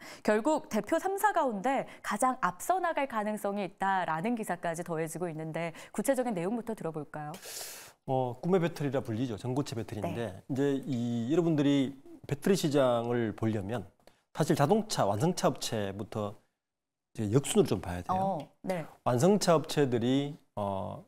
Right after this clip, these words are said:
Speaker 2: 이브이 차를 플랫폼을 만들고 거기에 플-, 플랫폼에 어떤 배터리를 실-,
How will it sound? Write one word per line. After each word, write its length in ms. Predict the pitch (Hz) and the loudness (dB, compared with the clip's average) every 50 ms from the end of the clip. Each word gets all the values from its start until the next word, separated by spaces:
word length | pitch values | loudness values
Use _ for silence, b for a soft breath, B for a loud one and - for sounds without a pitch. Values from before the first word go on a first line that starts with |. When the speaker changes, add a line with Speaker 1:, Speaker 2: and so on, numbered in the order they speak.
| _ _ _ | _ _ _
Speaker 2:
이브이 560 | - 165 170 160 190 180 170 160 151 143 120 | 2 4 6 6 8 8 8 6 6 4 2
차를 640 | - - - 117 110 104 101 101 104 117 123 127 127 | -2 -2 0 2 2 2 2 0 0 0 2 2 0
플랫폼을 420 | - - - 135 135 - 156 143 123 | 0 2 2 2 2 4 2 2 2
만들고 640 | 104 95 92 98 98 95 95 - 156 190 208 - - | 0 -4 -6 -6 -6 -6 -4 -4 -4 -4 -4 -6 -4
거기에 280 | - 123 113 117 120 | -2 -2 0 0 0
플-, 260 | 113 - 131 127 127 - | 0 0 0 0 0 0
플랫폼에 640 | - 120 120 135 135 - - 107 104 113 139 - - 151 | 0 2 2 2 2 0 -2 -4 -2 -2 -4 -4 -6 0
어떤 200 | - - 196 180 | 2 4 4 4
배터리를 480 | 156 156 156 - 143 135 143 127 123 | 4 2 0 0 0 2 2 2 2
실-, 220 | 113 - - 135 | 0 -2 -4 -6